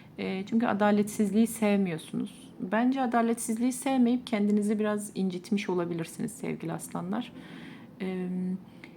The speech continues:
yani insanlar adalet-, insanlara adaletsiz olmamak adına kendinize mi haksızlık ediyorsunuz? Yani bence dünyadan elinizi ayağınızı çekmiş olmanız enerjisi bile, yani kendinizi, e,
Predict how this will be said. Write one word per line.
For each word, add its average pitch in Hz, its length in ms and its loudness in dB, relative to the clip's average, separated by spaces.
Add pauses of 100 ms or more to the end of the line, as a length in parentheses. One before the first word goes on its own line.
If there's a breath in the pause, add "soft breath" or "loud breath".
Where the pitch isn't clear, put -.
(180 loud breath)
yani 202 140 2
insanlar 220 380 4
adalet-, 208 580 2
insanlara 214 500 4
adaletsiz 208 580 2
olmamak 214 520 6
adına 196 280 0
kendinize 196 560 0
mi 208 120 6
haksızlık 170 560 -6
ediyorsunuz? 165 520 -4
Yani 220 260 4
bence 247 340 4
dünyadan 208 460 4
elinizi 208 380 4
ayağınızı 196 420 2
çekmiş 208 440 0
olmanız 202 460 4 (500 loud breath)
enerjisi 202 800 2
bile, 185 300 0 (180)
yani 185 360 -2
kendinizi, 190 720 2 (600 loud breath)
e, 175 360 -6